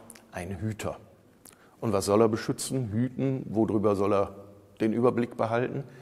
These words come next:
Dass der Glaube richtig weitergegeben wird. Das ist die Aufgabe eines Bischofs. Und dass er das kann, äh, das hat er eben nicht aus sich selbst, weil er so gebildet ist, äh,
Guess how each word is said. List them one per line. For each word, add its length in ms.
Dass 180
der 160
Glaube 600
richtig 420
weitergegeben 720
wird. 220
Das 240
ist 140
die 140
Aufgabe 460
eines 220
Bischofs. 500
Und 180
dass 140
er 80
das 260
kann, 580
äh, 200
das 320
hat 100
er 140
eben 260
nicht 340
aus 160
sich 160
selbst, 320
weil 140
er 60
so 180
gebildet 560
ist, 400
äh, 60